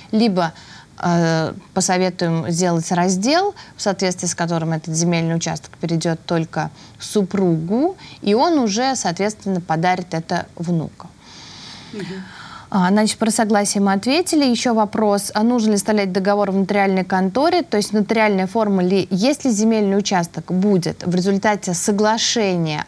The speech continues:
Speaker 1: о разделе совместно нажитого имущества оформлен только на вас, то н-, этот договор не требует нотариальной формы. Если этот с-,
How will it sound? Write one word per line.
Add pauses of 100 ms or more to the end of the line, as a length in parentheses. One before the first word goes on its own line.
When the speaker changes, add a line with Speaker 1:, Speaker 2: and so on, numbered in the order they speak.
Speaker 1:
о (360)
разделе (280)
совместно
нажитого
имущества
оформлен
только
на
вас, (800)
то
н-,
этот
договор
не
требует
нотариальной
формы. (340)
Если
этот
с-,